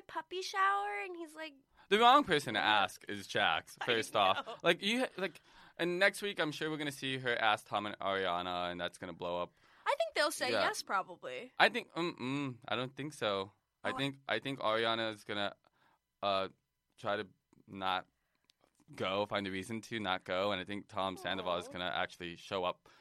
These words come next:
Speaker 2: 'cause Tom Sandoval means well with the
Speaker 1: Tom
Speaker 2: Melted Snowman.
Speaker 1: Sandoval is, like, I don't
Speaker 2: Yeah.
Speaker 1: know. I, I really like Sandoval this season. I feel like he's, like, a really good guy
Speaker 2: I've
Speaker 1: at
Speaker 2: always
Speaker 1: the end
Speaker 2: liked
Speaker 1: of the day.
Speaker 2: Sandoval.
Speaker 1: He,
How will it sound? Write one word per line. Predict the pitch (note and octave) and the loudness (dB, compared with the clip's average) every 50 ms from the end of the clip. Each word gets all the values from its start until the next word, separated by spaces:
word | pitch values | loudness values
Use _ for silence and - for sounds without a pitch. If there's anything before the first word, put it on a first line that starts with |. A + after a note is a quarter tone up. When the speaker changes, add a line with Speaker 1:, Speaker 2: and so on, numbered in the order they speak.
| - _ | -18 _
Speaker 2:
'cause | - D3 C3+ | -10 -10 -6
Tom | C#3 F3 E3 D3 | -2 -2 -2 0
Sandoval | C#3 C3 A2 G#2 G2 F#2+ F#2 | 0 -2 -2 -2 -2 -4 -4
means | F#2 F#2 F#2 F2+ - | -4 -6 -8 -10 -6
well | G2 F#2 F#2 F2+ | -4 -2 -2 -2
with | F#2+ | -4
the | F#2 F#2 | -6 -6
Speaker 1:
Tom | F2+ F2+ | -6 -6
Speaker 2:
Melted | F2+ F2+ F2 - | -6 -6 -8 -8
Snowman. | - G4 - - - | -6 -4 -2 -2 -2
Speaker 1:
Sandoval | F2 F2 - B3+ A#3 A3+ A3 D#3 | -2 -2 0 0 2 2 0 0
is, | A3 A#3 A#3 | -2 -4 -4
like, | A#3+ A3+ A3 A3 - _ - - - - | -4 -4 -6 -6 -10 _ -20 -20 -12 -6
I | - - | -2 -2
don't | - G3+ | 0 0
Speaker 2:
Yeah. | F#3+ F#3+ | 0 2
Speaker 1:
know. | C4 B3+ | 2 2
I, | B3 G3+ A3+ C#4+ D#4+ - | 2 2 0 -2 -2 -4
I | - F4+ | -6 -6
really | F#4+ G4 G4+ G#4 G#4+ G#4+ G#4 G4 | -6 -6 -6 -6 -4 -4 -4 -4
like | F4+ D#4+ D#4+ D4+ | -4 -4 -4 -6
Sandoval | - - D4 C4+ C4+ B3+ A#3+ A#3+ A#3 A#3 | -8 -8 -8 -8 -8 -8 -8 -8 -8 -8
this | A3+ A3 A3 - | -8 -10 -12 -12
season. | - A3+ A3+ A3+ A3+ A#3 | -16 -16 -14 -10 -8 -6
I | A3+ A#3+ | -6 -8
feel | - D4 D#4+ E4 | -8 -10 -10 -8
like | E4+ F4 D4+ | -8 -8 -10
he's, | - - D#4+ D4 C4 | -10 -10 -10 -8 -6
like, | D4 C#4+ - | -6 -6 -6
a | D#4 | -8
really | A#3 G#3 A#3 A#3 A#3 A#3+ A#3+ | -8 -6 -8 -8 -8 -8 -10
good | G#3 G#3+ A3 A3 G3+ | -8 -8 -8 -6 -2
guy | F#3+ F3+ F3+ | -2 0 2
Speaker 2:
I've | F#3+ G3+ | 2 4
Speaker 1:
at | F#4 F#4 | 4 2
Speaker 2:
always | F#4+ F4 D4 | 2 2 0
Speaker 1:
the | - | 0
end | C3+ B2 | 0 -2
Speaker 2:
liked | - - | -2 -4
Speaker 1:
of | - | -8
the | - | -6
day. | - F3+ E3+ F#3 G#3 A#3 | -6 -4 -4 -6 -6 -8
Speaker 2:
Sandoval. | - - F#2+ F#2 F#2 F2+ F2+ - | -8 -8 -6 -6 -6 -6 -6 -6
Speaker 1:
He, | - F#4+ G#4 A4 | -6 -4 -2 -2